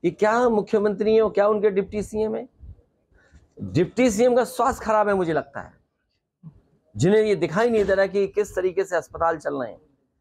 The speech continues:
मेडिकल कॉलेज बर्बाद कर दिए। क्या सफाई का अस्पताल देखने आए थे? क्या देखने आए थे कि building कब बनेगी? मैं सरकार से जानना चाहता हूँ, मैंने on the floor of house कहा था parliament के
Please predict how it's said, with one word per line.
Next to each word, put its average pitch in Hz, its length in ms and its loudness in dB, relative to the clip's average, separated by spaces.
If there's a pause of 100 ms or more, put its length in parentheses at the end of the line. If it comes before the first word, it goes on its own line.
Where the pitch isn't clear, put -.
(120)
मेडिकल 185 380 2
कॉलेज 214 240 2
बर्बाद 185 340 0
कर 165 120 0
दिए। 143 120 -4
क्या 180 200 -2
सफाई 180 300 -4
का 208 80 0
अस्पताल 170 340 -2
देखने 156 260 -2
आए 123 140 0
थे? 98 160 -10
क्या - 760 -6
देखने 202 280 2
आए 202 100 2
थे 214 80 -2
कि 214 120 0
building 208 360 0
कब 240 140 2
बनेगी? 185 440 0 (720)
मैं 190 420 2 (300)
सरकार 208 380 0
से 208 120 -4
जानना 180 240 2
चाहता 175 200 2
हूँ, 185 80 4
मैंने 180 140 4
on 175 100 4
the 170 120 2
floor 220 280 4
of 175 180 -4
house 202 260 2
कहा 165 200 -2
था 160 100 -4
parliament 139 460 -4
के 90 200 -18